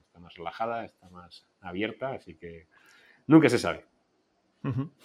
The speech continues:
Speaker 2: Bueno, pues hoy hemos querido hablar de lo que podemos hacer en vacaciones, eh, que, que, que podemos aprovechar,
Speaker 1: Aprovecharlas.
Speaker 2: cómo las podemos aprovecharlas de otra manera, ¿no? De no solo, no simplemente, eh, prepararnos económicamente, sino también qué otras acciones podemos llevar a cabo en este periodo y que están relacionadas de una u otra manera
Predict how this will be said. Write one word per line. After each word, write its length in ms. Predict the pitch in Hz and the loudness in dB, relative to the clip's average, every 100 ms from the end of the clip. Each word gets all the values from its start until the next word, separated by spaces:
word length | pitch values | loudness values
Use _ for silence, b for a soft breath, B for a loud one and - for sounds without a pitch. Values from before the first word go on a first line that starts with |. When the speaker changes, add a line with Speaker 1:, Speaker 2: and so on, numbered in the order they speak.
| B B B - | B B B 4
Speaker 2:
Bueno, 240 | 180 202 | 8 8
pues 160 | 147 196 | 8 8
hoy 180 | 190 202 | 10 8
hemos 280 | 185 175 | 8 6
querido 420 | - 180 185 170 151 | 8 8 10 12 12
hablar 320 | 147 170 147 | 12 8 8
de 120 | 139 | 6
lo 100 | 131 | 6
que 160 | 123 120 | 6 4
podemos 480 | 120 139 156 127 | 6 4 4 2
hacer 240 | 120 120 143 | 2 4 4
en 80 | 127 | 6
vacaciones, 680 | 120 113 147 139 123 117 131 | 6 6 4 2 2 0 -6
eh, 460 | 104 - - - - | -6 -6 -8 -10 -10
que, 160 | 165 | -12
que, 320 | - - - | -8 -8 -8
que 100 | - | -4
podemos 360 | 175 165 175 151 | 2 4 4 4
aprovechar, 320 | 135 135 131 | 4 4 4
Speaker 1:
Aprovecharlas. 240 | 123 160 - | 4 2 4
Speaker 2:
cómo 160 | 160 | 6
las 100 | 160 | 6
podemos 320 | 151 147 165 | 6 2 6
aprovecharlas 640 | 147 143 143 139 180 156 127 | 6 8 8 8 8 8 6
de 60 | |
otra 160 | 135 143 | 6 6
manera, 360 | 135 165 170 139 | 6 6 6 4
¿no? 200 | 185 190 | 2 -2
De 160 | 139 | -4
no 180 | 127 127 | -2 -2
solo, 300 | - 131 127 | 0 2 2
no 180 | 117 123 | 2 0
simplemente, 680 | 127 123 120 123 120 123 - B B | 0 0 0 0 2 0 -2 B B
eh, 240 | - 120 120 - | -4 -2 -4 -2
prepararnos 480 | 120 110 113 123 120 | -2 0 0 0 -2
económicamente, 560 | 120 120 120 131 156 | 0 0 2 0 0
sino 160 | 147 107 | 0 -2
también 360 | 98 113 113 - | -2 -2 -4 -6
qué 100 | - | -2
otras 260 | 120 113 107 | 0 0 -2
acciones 400 | 101 - 123 113 | -6 -2 -2 -2
podemos 240 | 113 113 | -2 -2
llevar 180 | 110 110 | 0 0
a 40 | 107 | 2
cabo 180 | 117 | 2
en 40 | 110 | 2
este 180 | 110 113 | 2 2
periodo 380 | 110 127 165 - | 4 4 4 0
y 60 | |
que 80 | 117 | -8
están 180 | 104 110 | -6 -4
relacionadas 460 | 107 107 113 113 | -4 -2 -2 -2
de 60 | 107 | 0
una 120 | 117 | -2
u 40 | 110 | 0
otra 160 | 110 | 0
manera 360 | 107 107 120 107 | 0 2 2 0